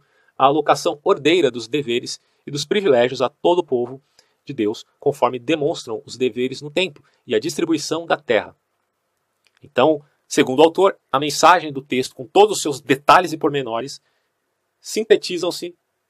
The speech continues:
numa interpretação espiritualizada da coisa que remonta a essas concepções que eu acabei de ler agora. Estes são, diz ele,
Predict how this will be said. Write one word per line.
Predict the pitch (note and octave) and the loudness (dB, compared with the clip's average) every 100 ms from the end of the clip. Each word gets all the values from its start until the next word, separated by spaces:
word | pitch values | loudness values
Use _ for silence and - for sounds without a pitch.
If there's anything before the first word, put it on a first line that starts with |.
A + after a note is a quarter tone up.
| _ | _
numa | C3+ C#3 C#3 C3+ C3 C3 B2+ _ _ _ _ _ - | -14 -8 -6 -4 -2 -4 -6 _ _ _ _ _ -14
interpretação | D#3+ F3 D#3 C3+ B2+ - | 0 2 2 0 0 -2
espiritualizada | C#3+ D3 D3 D3 B2+ A2+ A2 | -4 -6 -4 -4 -4 -2 -2
da | C3+ | -2
coisa | D3 D3 D3+ E3+ _ _ | 0 -2 -2 -8 _ _
que | - | -8
remonta | E3+ C3+ C3+ C#3+ - | -6 -4 -4 -4 -4
a | C3 B2 | -2 -4
essas | A#2 - A2 _ _ _ | -4 -10 -18 _ _ _
concepções | - - - C3 A#2+ | -14 -12 -10 -10 -10
que | - | -8
eu | |
acabei | A2 A#2 | -6 -8
de | A2+ | -8
ler | A#2 | -10
agora. | A2+ - - _ _ _ _ _ _ _ _ _ | -10 -12 -18 _ _ _ _ _ _ _ _ _
Estes | G3+ G#3+ G3 - | 6 6 4 -4
são, | D3 C#3+ | -2 -2
diz | B2+ G#2+ | -4 -8
ele, | G#2 G#2+ | -8 -8